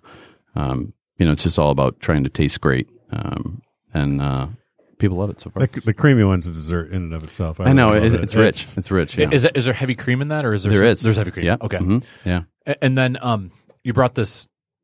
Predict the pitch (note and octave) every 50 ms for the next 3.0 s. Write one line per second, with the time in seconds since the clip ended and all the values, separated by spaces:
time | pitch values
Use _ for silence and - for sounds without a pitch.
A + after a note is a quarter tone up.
0 | _ _ _ - - D#3+ D#3 A2+ - - G2+ E2+ - F2+ - F2+ D2+ - G2+ G2
1 | F#2+ E2+ D2 - A#2 A2+ A2+ G#2+ - C#3 B2 G#2+ A2+ A2+ - A#2+ G#2 - A#2 G2+
2 | - A2+ G2+ F2+ F2+ F#2+ F#2+ F#2+ G#2+ C3+ C3 - D3+ D#3 - - - G#3+ A#3+